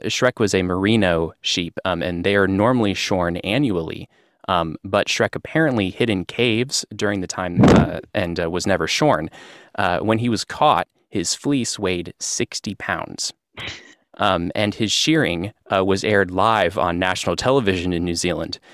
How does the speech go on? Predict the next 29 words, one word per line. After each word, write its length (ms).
Um, 340
and 160
then 120
he 100
went 240
to 280
Wellington 540
to 120
meet 180
the 100
Prime 240
Minister 320
of 80
New 80
Zealand, 300
Helen 260
Clark, 480
for 160
his 180
tenth 280
birthday. 340
And, 220
uh, 80
we'll 140
put 160
a 80
picture 300
of 60
Shrek, 460